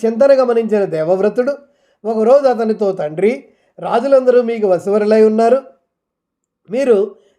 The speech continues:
సర్వవిధాలా రక్షితులు. అయినా మీరు దుఃఖితులై నిరంతరం ఏమి ఆలోచిస్తున్నారు? నన్ను కలుసుకోకుండా గుర్రం ఎక్కి బయటకు కూడా పోకుండా ఉండేంత చింత మీకేముంది? మీరు చిక్కిపోయారు, మీ ముఖం పాలిపోయింది.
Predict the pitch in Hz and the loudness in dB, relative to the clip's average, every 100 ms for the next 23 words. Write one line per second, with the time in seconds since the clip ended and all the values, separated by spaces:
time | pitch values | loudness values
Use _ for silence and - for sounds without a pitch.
0 | _ 196 220 277 262 226 226 208 190 175 | _ -6 0 0 2 0 2 2 0 -2
1 | 190 185 151 - _ - 156 208 269 - | -8 -8 -10 -12 _ -18 -6 -2 -2 -6
2 | _ _ - 240 262 190 208 262 269 233 | _ _ -12 -8 -6 -6 -8 -6 -2 0
3 | 220 190 185 254 233 220 202 180 185 254 | 0 0 0 -2 0 0 0 0 2 2
4 | 247 226 190 190 - 185 185 165 170 - | 2 2 -2 -6 -6 -4 -4 -4 -8 -14
5 | _ _ _ 240 254 254 196 196 208 262 | _ _ _ -6 -4 -4 -4 -6 -2 0
6 | 254 220 220 233 175 - - _ - 208 | 0 0 0 2 2 -2 -16 _ -12 -4
7 | 247 269 254 254 226 190 208 247 247 240 | 2 4 2 0 -2 0 -2 -4 0 2
8 | 233 214 208 202 202 196 190 190 190 175 | 2 0 -2 -2 0 2 2 0 -2 -4
9 | 175 196 226 247 202 175 208 _ _ _ | -8 -6 0 2 2 0 -6 _ _ _
10 | - 220 160 165 226 226 208 202 196 _ | -12 -12 -8 -4 -2 2 2 2 -2 _
11 | _ _ 190 262 226 - - 262 247 233 | _ _ -10 -8 -8 -12 -10 -2 2 2
12 | 196 147 - _ _ _ _ 175 220 202 | 2 -2 -12 _ _ _ _ -8 -6 -4
13 | 208 202 170 180 202 202 180 165 147 | -6 -4 -2 0 0 2 0 -4 -12